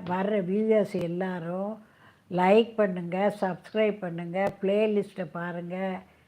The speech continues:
நிறைய டாபிக்ஸ் போட்டிருக்கேன், உங்களுக்கு ரொம்ப உதவியா இருக்கும். பணம் தங்குவதற்கு செந்தில்குமார் என்ன செய்யுங்க,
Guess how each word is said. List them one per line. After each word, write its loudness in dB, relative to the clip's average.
நிறைய 2
டாபிக்ஸ் 0
போட்டிருக்கேன், -4
உங்களுக்கு -6
ரொம்ப -4
உதவியா -6
இருக்கும். -10
பணம் 2
தங்குவதற்கு 2
செந்தில்குமார் 0
என்ன -2
செய்யுங்க, -6